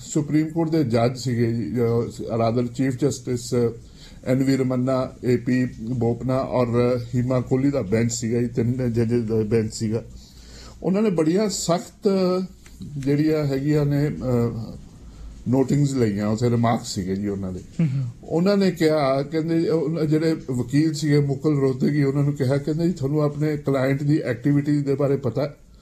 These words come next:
Speaker 1: ਉਹ, ਇਹ ਆਦਮੀ ਲੋਕਾਂ ਨੂੰ harass ਕਰ ਰਿਹਾ ਕਿਉਂਕਿ ਇਹ public representative ਹੈ,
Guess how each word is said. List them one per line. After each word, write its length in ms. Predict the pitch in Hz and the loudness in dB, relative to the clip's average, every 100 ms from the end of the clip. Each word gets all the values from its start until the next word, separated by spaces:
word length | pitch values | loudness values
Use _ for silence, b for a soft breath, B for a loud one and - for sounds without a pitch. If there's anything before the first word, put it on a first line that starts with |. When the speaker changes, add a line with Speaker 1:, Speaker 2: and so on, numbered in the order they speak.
| b b b | b b b
Speaker 1:
ਉਹ, 560 | - 147 160 180 180 - - - | 0 2 2 2 2 -2 -12 -2
ਇਹ 400 | 156 147 175 180 | 2 2 2 0
ਆਦਮੀ 720 | 131 127 131 143 151 147 151 | 0 0 2 2 2 2 2
ਲੋਕਾਂ 440 | - 143 123 143 | 0 -2 2 2
ਨੂੰ 160 | 151 131 | 2 2
harass 380 | 120 117 120 120 | 2 2 2 0
ਕਰ 180 | 139 | 0
ਰਿਹਾ 240 | 135 139 147 | 2 2 2
ਕਿਉਂਕਿ 380 | 147 143 143 147 | 2 2 2 0
ਇਹ 340 | 151 143 139 | 2 2 2
public 400 | 143 120 127 123 | 0 0 0 0
representative 880 | 123 117 127 127 127 117 127 131 127 | 0 0 -2 0 0 -2 -2 -2 -2
ਹੈ, 100 | 123 | -4